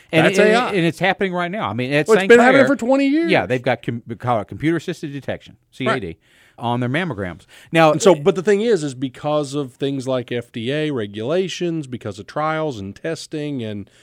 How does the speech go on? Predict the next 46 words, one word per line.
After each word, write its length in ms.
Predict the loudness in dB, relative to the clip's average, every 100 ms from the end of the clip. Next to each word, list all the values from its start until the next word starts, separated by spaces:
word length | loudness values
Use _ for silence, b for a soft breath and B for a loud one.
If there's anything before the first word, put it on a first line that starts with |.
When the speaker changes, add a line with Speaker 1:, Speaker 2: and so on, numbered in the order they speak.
| b
Speaker 2:
you 120 | -6 -4
know, 180 | -4 -10 _ -20 -16
to 100 | -6
make 160 | -6 -4
sure 180 | -6
it's, 240 | -6 -8 -10
you 100 | -8
know, 120 | -8
completely 560 | -8 -10 -4 -2 -2 -4
safe 400 | -4 -4 -4 -6
and 120 | -12
accurate 600 | -12 -12 -12 -8 -8 -8
and 120 | -10
it 80 | -10
doesn't 260 | -10 -8 -8
misdiagnose, 920 | -10 -10 -12 -10 -8 -6 -4 -6 -8
and, 160 | -12 b b b
you 60 |
know, 60 | -4
there's 160 | -2 0
all 180 | 0
these 200 | 0 -2
things 280 | -4 -4 -4
that 100 | -6
have 120 | -8
to 80 | -12
factor 420 | -10 -10 -10 -10
into 480 | -8 -6 -8 -8 -10
the 380 | -8 -10 -12 -16 -12
research 680 | -4 -4 -4 -4 -6 -6
associated 600 | -10 -12 -12 -12 -12 -10 -10
with 160 | -10
it. 120 | -10 -12 b b -8
We're 180 | -8 -6
always 440 | 0 0 0 -2
gonna 200 | -8 -14
be 140 | -12 -12
five 320 | -12 -14 -14
or 60 | -14
ten 240 | -14 -12
years 200 | -10 -10
behind 1120 | -10 -12 -12 -14 -10 -6 -6 -6 -10 -12 -10
the 120 | -8
innovation. 500 | -6 -8 -10 -10 -18 _ _ _ _ -18
Speaker 1:
Right. 220 | -18 -18 _ -8
Speaker 2:
Right? 180 | -6